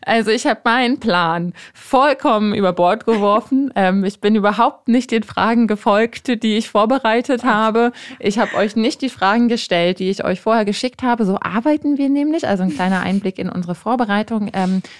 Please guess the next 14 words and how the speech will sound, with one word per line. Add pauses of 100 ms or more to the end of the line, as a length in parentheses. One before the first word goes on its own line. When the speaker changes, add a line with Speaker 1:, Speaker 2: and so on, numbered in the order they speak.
Speaker 1:
und
eigentlich
muss
ich
jetzt
wirklich
sagen,
finde
ich
das,
das
Schöne
mit
euch,